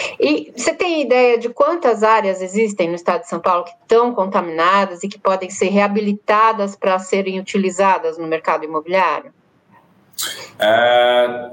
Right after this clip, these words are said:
Speaker 2: temos ideia sim, porque a cetesb tem um cadastro de áreas contaminadas. Eh, recentemente ela atualizou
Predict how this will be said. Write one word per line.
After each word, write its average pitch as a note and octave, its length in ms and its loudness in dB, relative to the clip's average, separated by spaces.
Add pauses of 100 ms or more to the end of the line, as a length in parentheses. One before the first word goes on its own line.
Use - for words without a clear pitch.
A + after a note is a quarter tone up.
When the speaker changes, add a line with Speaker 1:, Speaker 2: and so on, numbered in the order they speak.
Speaker 2:
temos C#3 300 0
ideia C#3+ 320 0
sim, B2+ 380 -4
porque A2+ 500 -2
a A2+ 60 2
cetesb A2+ 1080 0
tem A#2 100 0
um B2+ 120 0
cadastro A#2+ 680 -2
de G#2+ 120 -2
áreas G#2 260 -2
contaminadas. G#2+ 880 -4
Eh, G#2 340 0
recentemente G#2+ 680 -4
ela G#2 220 2
atualizou A2+ 880 0